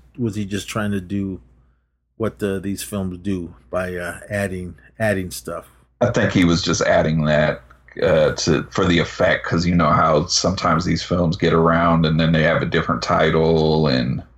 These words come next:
Speaker 2: 'cause later we get a scene, uh, where a car is, uh, driving down the road, and then all of a sudden the car disappears because they probably spliced the film together and that,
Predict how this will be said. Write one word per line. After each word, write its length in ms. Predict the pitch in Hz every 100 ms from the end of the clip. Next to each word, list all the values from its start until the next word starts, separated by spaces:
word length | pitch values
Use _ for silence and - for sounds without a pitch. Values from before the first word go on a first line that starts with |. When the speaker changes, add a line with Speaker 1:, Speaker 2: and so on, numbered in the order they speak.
| _ _ _ _ _ _
Speaker 2:
'cause 180 | - -
later 280 | 98 107 104
we 100 | 95
get 180 | 92 90
a 40 |
scene, 540 | 82 - 92 90 87 82
uh, 260 | 82 80
where 300 | 80 80 82
a 40 | 87
car 300 | - 92 85
is, 200 | 82 73
uh, 220 | 73 73 76
driving 320 | 87 87 85
down 160 | 85 82
the 40 |
road, 380 | 78 87 90 85
and 140 | 80 80
then 320 | 78 76 76
all 160 | 62 82
of 60 |
a 40 | 76
sudden 440 | - 82 80 76
the 200 | 71 71 -
car 260 | - 95
disappears 680 | 85 - - - 67 - 107
because 580 | - - 85 69 69 85
they 300 | 69 67 73 - - - _ -
probably 400 | 92 82 78 76
spliced 420 | 80 - 82 82
the 60 | 80
film 260 | - 90 85
together 440 | 85 76 80 71
and 100 | 78
that, 160 | 76